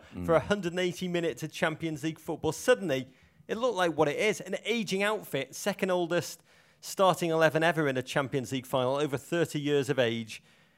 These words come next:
Speaker 2: And who charged in to pick up the pass, splitting two defenders?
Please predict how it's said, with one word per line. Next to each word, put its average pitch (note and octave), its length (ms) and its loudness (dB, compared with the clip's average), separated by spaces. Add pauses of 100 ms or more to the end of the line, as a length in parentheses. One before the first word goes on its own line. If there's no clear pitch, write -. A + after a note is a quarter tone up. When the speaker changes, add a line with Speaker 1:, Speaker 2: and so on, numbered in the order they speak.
(160)
Speaker 2:
And C#3+ 120 0
who F3+ 120 2
charged C#3+ 500 4
in C3 160 2
to B2+ 100 -6
pick - 220 -2
up B2+ 120 -4
the B2+ 80 -6
pass, C3+ 300 -2
splitting C#3+ 520 -4
two D3+ 220 -2
defenders? C3 640 -2